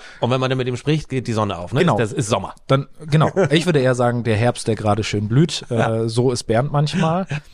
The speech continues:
Speaker 2: Und ich würde auch sagen, er ist der heimliche Chapter-Direktor.
Speaker 1: Äh, auf jeden Fall.
Speaker 2: Also das
Speaker 1: Ja.
Speaker 2: Ja, und, äh, ich würde sagen, Stefan, der, äh, blüht halt völlig auf in der Rolle. Wir merken das ja jeden Morgen, dass er gefühlt nicht aus dem Reden kommt.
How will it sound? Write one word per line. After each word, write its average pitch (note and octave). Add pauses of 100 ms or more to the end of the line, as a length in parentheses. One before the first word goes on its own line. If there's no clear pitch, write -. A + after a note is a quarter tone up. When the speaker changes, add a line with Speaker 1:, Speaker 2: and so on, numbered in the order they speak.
(160)
Speaker 2:
Und C3 (220)
ich C3+
würde F#3
auch -
sagen, C3
er B2
ist B2+
der A#2
heimliche A#2
Chapter-Direktor. F#2+ (260)
Speaker 1:
Äh, A2+
auf F#2 (100)
jeden G2
Fall. -
Speaker 2:
Also A#2+
das -
Speaker 1:
Ja. A#2 (300)
Speaker 2:
Ja, A#2
und, A#2+
äh, A#2
ich G#2+
würde A#2
sagen, A2
Stefan, C3
der, A2
äh, A#2 (220)
blüht C#3+
halt A#2
völlig A#2
auf B2+
in A2+
der G2
Rolle. A2
Wir G#2+
merken G#2+
das A2
ja A2+
jeden A2
Morgen, A2
dass G#2+
er A2+
gefühlt A2+
nicht A#2
aus A2
dem A2
Reden A2+
kommt. -